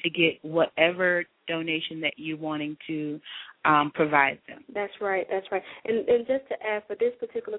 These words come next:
Speaker 2: community that we're doing the back to school, um, drive for, this is a community that was hit by Hurricane Irene rather hard. Um, many of those, um, individuals are still, um, living with others because their homes
Speaker 1: Wow.
Speaker 2: have not been fixed. Um, so it was a definitely tr-,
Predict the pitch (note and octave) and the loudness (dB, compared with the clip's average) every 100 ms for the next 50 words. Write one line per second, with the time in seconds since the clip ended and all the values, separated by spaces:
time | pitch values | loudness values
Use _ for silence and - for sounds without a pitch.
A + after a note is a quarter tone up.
0 | - G#3 G3+ G3+ - - G3+ G3+ G3+ F#3+ | -8 -10 -10 -10 -8 -6 -6 -8 -8 -6
1 | F#3 F3+ - - _ G#3 F#3 G3+ - G#3 | -6 -6 -10 -20 _ -2 0 -4 -8 -6
2 | G3+ F#3+ F3+ F#3 F#3 F3+ F#3+ F#3 F#3 F#3 | -4 -2 -2 -2 -4 0 2 4 2 0
3 | F3+ A3+ - B3 G#3 G#3 G3+ G3 G3+ F#3+ | 2 0 -2 -8 -8 -6 -6 -6 -4 -2
4 | F3+ F3+ F#3 - G#3+ F#3+ F#3+ F#3 G3 G3 | 0 -2 -6 0 2 4 2 0 4 4
5 | F#3+ F#3+ F3 F3+ F3+ G3 F#3 F3+ - - | 2 -6 -2 -2 0 -2 -4 -6 -12 -18
6 | - - _ _ F#3+ G#3+ A3+ A#3+ G#3 - | -18 -20 _ _ -2 4 4 4 -2 -4
7 | G#3 G3 F#3 F#3 F3+ G#3+ B3 A#3 G#3 G3 | -4 -2 0 -4 -6 -4 0 0 -2 -4
8 | - F#3 F#3 G3+ G3+ G3 F#3+ F3+ F3+ - | -8 -10 -8 -8 -6 -8 -10 -10 -10 -10
9 | _ G#3+ G3+ G3 F#3 - - - G3 F#3+ | _ -2 0 0 -2 -8 -20 -12 -6 -6
10 | G3 G#3 G#3 G3 G3 - F#3+ F#3+ F#3+ F#3 | 0 0 2 0 0 0 2 4 4 2
11 | F#3+ F#3+ F#3+ F#3 F#3 F#3 F#3 E3 D#3+ D#3 | -2 -8 -6 0 0 0 0 0 0 -2
12 | D3+ D#3 F#3 F#3 F3+ - F3+ F3 G3+ F#3+ | -4 -6 -4 0 2 4 2 4 4 4
13 | - - - - G3 G3 G3 G#3 G3 F#3+ | 2 -14 -20 -6 0 0 2 2 2 2
14 | G3 G3 G#3+ G#3+ G3 - - | -2 2 2 2 -6 -8 -14